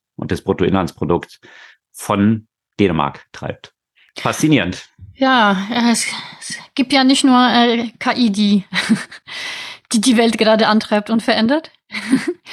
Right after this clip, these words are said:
Speaker 1: Mhm.
Speaker 2: Und in den Kontext passt ja natürlich auch, äh, die Vergabe der Nobelpreise, die ja in der vergangenen Woche ja angekündigt wurde. Und da fand ich den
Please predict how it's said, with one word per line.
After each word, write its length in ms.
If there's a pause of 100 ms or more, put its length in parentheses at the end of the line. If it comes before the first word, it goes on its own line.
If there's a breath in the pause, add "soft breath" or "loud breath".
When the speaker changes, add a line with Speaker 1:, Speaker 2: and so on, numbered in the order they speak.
(140)
Speaker 1:
Mhm. 360
Speaker 2:
Und 520 (400)
in 120
den 160
Kontext 400
passt 240
ja 80
natürlich 640
auch, 420
äh, 220 (960 loud breath)
die 220
Vergabe 580
der 560 (300 loud breath)
Nobelpreise, 1120
die 180
ja 280 (180)
in 180
der 100
vergangenen 440
Woche 240
ja 300 (120)
angekündigt 720
wurde. 340 (220)
Und 600 (480)
da 360
fand 320
ich 500
den 520